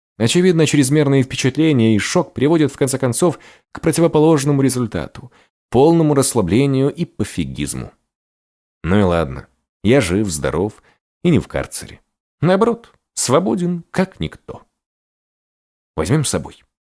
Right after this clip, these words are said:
с азартом спросил Витька, имея в виду зелёный камушек. Его страсть к собиранию разного нехлама никуда не делась.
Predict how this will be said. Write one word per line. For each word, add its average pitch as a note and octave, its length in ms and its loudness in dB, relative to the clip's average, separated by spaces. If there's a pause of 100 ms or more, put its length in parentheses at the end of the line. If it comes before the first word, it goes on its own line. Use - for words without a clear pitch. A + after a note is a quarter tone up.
(140)
с - 100 -10
азартом E2+ 360 -2
спросил - 320 -8
Витька, D3+ 360 -2
имея G3+ 200 2
в F#3+ 40 -2
виду E3 160 0
зелёный G#2+ 320 -2
камушек. - 520 -14 (260)
Его A2 280 2
страсть B2+ 400 -2
к - 40 -10
собиранию G2+ 560 2
разного F2 380 0
нехлама F#3 600 0 (260)
никуда F#3+ 300 0
не G#2+ 140 2
делась. - 440 -14